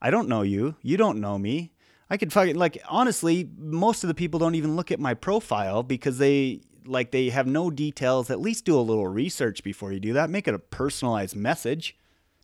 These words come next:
and make sure your product brings them value before you try to push that on that. Especially on something like Beachbody.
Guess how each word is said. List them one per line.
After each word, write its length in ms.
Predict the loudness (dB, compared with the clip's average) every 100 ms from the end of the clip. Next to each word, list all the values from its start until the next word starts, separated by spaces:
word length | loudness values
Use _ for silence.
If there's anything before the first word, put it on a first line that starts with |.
| -8
and 100 | -4
make 180 | -4 -4
sure 220 | -4 -2
your 220 | -2 -4
product 460 | -4 0 2 0 -6
brings 440 | -6 -2 -2 -2
them 260 | -2 -2 -2
value 380 | -2 -2 -4 -8
before 360 | -10 -8 -6
you 100 | -6
try 200 | -4 -6
to 80 | -6
push 260 | -8 -8 -8
that 120 | -10
on 160 | -12 -12
that. 180 | -14 -18 -20 -20 -20 _
Especially 420 | -2 0 2 2
on 120 | 0
something 320 | 0 -2 0 -2
like 240 | -2 -2
Beachbody. 800 | -2 -2 0 2 4 4 0